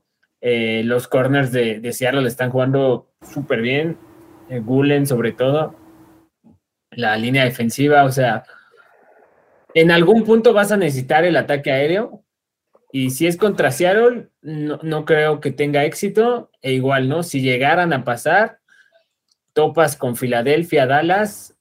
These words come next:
a menos de que se lesione Dak Prescott otra vez o se caiga Jalen Hurts, tampoco les veo ningún chance.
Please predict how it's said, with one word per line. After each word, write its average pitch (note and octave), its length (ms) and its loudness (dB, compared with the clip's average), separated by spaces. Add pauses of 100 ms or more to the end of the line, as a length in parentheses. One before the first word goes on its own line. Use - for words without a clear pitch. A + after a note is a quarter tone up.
(100)
a B2 120 -6
menos E3+ 320 2
de B2+ 120 -4
que A2 440 -4 (460)
se - 240 -8
lesione C#3+ 540 -2
Dak C#3 260 -2
Prescott C#3 480 -2
otra C3 260 -4
vez C3+ 420 -2
o A2+ 300 -4
se A#2 240 -10
caiga C3 360 0
Jalen A#2+ 420 -4
Hurts, - 400 -2 (440)
tampoco B2 420 -2
les A2 180 -4
veo A#2 120 -6
ningún G#2+ 300 -6
chance. G#2 340 -16